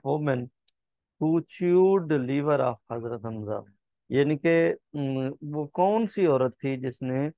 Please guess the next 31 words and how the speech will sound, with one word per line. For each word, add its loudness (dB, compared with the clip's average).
हजरत 2
हमजा 0
जो -4
है 2
उसका -6
लीवर, -4
उनका -2
जो -4
जिगर 0
है 0
वो -4
चबाया 2
था? -2
तो -6
वो -4
अबू -2
सुफियान -4
wife 0
हिंदा 0
बिनत -4
उतबा, -2
ठीक -4
है। -4
ये 0
हिंदा 2
हजूर -2
करीम -4
सल्लल्लाहु 0
अलैहि 0
वसल्लम, -4
अ, -12